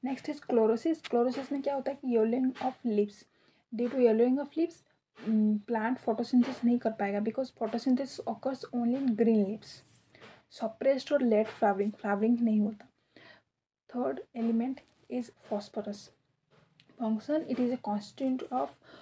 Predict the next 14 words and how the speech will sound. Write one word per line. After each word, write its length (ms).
phospholipid, 680
nucleic 360
acid, 340
nucleotide, 580
coenzymes, 520
et 180
cetera। 340
इन 80
सब 160
का 100
इंपॉर्टेंट 440
कॉन्स्टिट्यूएंट 640
है 80
फॉस्फोरस। 640